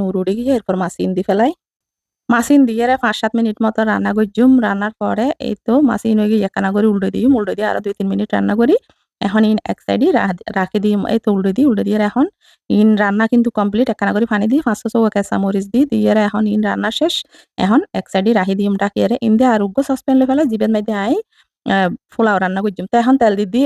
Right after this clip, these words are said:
ওই আগে পেঁয়াজ ফ্রাই করছি দি, এতুন তেল একখানা করে রাখিলাম। এই ইন দির, এই, এটা কিন্তু ঘি উদ্দ দিয়ে তেলাই, এক্সট্রা আর হনো তেল দিতে না। গরম মশলা দি, আর সারগো ভাজছো এলাচি, লবঙ্গ, দারুচিনি,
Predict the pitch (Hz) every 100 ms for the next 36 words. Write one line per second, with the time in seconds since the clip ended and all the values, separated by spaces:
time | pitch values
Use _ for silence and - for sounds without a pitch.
0 | - 240 240 240 220 202 202 190 - 214
1 | 214 226 220 226 330 - - 196 190 185
2 | 185 196 202 214 208 - 214 294 - 208
3 | 202 196 190 - 240 220 - 220 214 214
4 | 208 220 214 185 196 208 - 202 359 _
5 | _ _ 202 - 202 202 196 220 208 190
6 | 190 247 240 190 190 - 208 208 240 339
7 | _ _ - 202 - 190 208 214 - 208
8 | 190 190 226 220 190 185 202 214 185 -
9 | 202 190